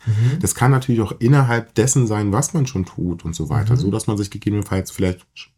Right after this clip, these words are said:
Speaker 2: spezialisiert
Speaker 1: Ja.
Speaker 2: oder fokussiert.
Speaker 1: Mhm.
Speaker 2: So, es kann aber auch, äh, sein, dass es halt irgendwie was ganz anderes tut. Wir tun ja auch jede Menge Dinge aus Verantwortungsgefühl zum Beispiel, um für jemanden zu sorgen.
Speaker 1: Ja, auf jeden Fall.
Speaker 2: Oder um jemanden zu beschützen.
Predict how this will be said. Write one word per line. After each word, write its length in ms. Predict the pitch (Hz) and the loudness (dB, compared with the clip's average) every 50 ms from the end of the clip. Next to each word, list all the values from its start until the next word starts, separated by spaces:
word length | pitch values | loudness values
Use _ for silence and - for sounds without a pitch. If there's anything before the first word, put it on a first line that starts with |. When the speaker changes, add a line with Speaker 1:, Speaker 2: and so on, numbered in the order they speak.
| _ _ _ _ _ | _ _ _ _ _
Speaker 2:
spezialisiert 760 | - 113 98 - 120 113 107 98 104 147 214 220 - - - _ _ _ - | 2 2 2 4 2 0 2 0 0 0 0 -2 -4 -8 -12 _ _ _ -2
Speaker 1:
Ja. 280 | 113 101 87 - - - _ _ _ _ _ - - - | -2 -2 -2 -4 -8 -16 _ _ _ _ _ -10 -4 -2
Speaker 2:
oder 180 | 104 95 85 | 0 0 0
fokussiert. 720 | 87 - 160 170 170 170 143 - - 101 90 85 80 82 - - - - - | 2 2 2 2 2 0 -4 -2 -2 -2 0 0 -2 -4 -8 -14 -20 -18 -14
Speaker 1:
Mhm. 340 | - 101 95 104 117 127 - | -10 -6 -4 -2 -2 -2 -2
Speaker 2:
So, 140 | - 107 101 | 0 0 0
es 120 | 101 - | 0 0
kann 300 | - - - 147 147 147 | 0 2 2 4 4 2
aber 240 | - - 113 110 107 - | 2 0 0 0 2 0
auch, 220 | 120 - - - | 0 -2 -4 -4
äh, 160 | - 104 104 | -2 -2 0
sein, 320 | 95 92 92 95 104 120 120 | 0 2 2 2 2 2 0
dass 120 | 110 107 | 0 -2
es 160 | 113 98 - | -4 -4 -2
halt 180 | 101 98 90 - | -2 -4 -2 -2
irgendwie 220 | 87 107 95 104 | -4 -2 -2 0
was 160 | 101 95 - | -2 -2 0
ganz 220 | - 90 98 98 - | 0 -2 -2 -2 -2
anderes 360 | - - 139 190 196 143 127 | 0 0 0 0 0 -2 -4
tut. 180 | - - 80 85 | -6 -6 -4 -2
Wir 80 | 87 - | -2 2
tun 200 | - 135 139 135 | 4 4 6 6
ja 80 | 123 | 4
auch 80 | 117 - | 2 0
jede 220 | - 110 113 123 | 0 0 0 2
Menge 260 | 123 113 110 113 110 | 0 0 2 0 0
Dinge 400 | 92 92 90 98 110 117 123 - | 2 2 2 2 2 2 0 0
aus 180 | - 98 98 - | 0 -2 -2 -2
Verantwortungsgefühl 1040 | - - - 85 101 123 127 - 113 - - 85 85 82 - - - - - 85 82 80 | -2 -2 -2 0 0 0 2 2 0 2 2 0 -2 -2 -4 -8 -8 -4 -2 -2 -2 -2
zum 180 | - 87 78 | -2 -4 -4
Beispiel, 340 | 69 71 71 69 - - - | -2 -2 -4 -4 -6 -8 -4
um 200 | 92 113 113 117 | -2 0 0 -2
für 160 | 113 - 101 | -2 -2 -2
jemanden 460 | 95 90 92 92 98 92 87 85 87 | 0 0 0 0 -2 -2 -2 -4 -6
zu 180 | 82 - - 85 | -6 -6 -6 -6
sorgen. 600 | 78 80 87 82 95 101 98 85 78 69 69 69 - - | -4 0 0 0 0 0 -2 -2 -2 -4 -4 -6 -8 -6
Speaker 1:
Ja, 240 | - 98 90 80 82 - _ | -4 -4 -4 -4 -8 -12 _
auf 160 | - 98 85 | -14 -10 -8
jeden 120 | 92 90 87 | -6 -2 0
Fall. 80 | 101 101 | 2 2
Speaker 2:
Oder 340 | 104 107 107 107 107 82 - | 2 2 0 0 -2 -2 -2
um 120 | 95 98 | 0 0
jemanden 320 | 95 95 90 92 87 90 87 | 2 2 2 0 0 -2 -2
zu 160 | - - 85 | -4 -6 -6
beschützen. 880 | - 92 - - - 92 - - - - - - 73 69 67 65 65 65 | -4 -6 -2 0 0 0 0 0 -4 -8 -4 -2 0 0 0 -2 -4 -8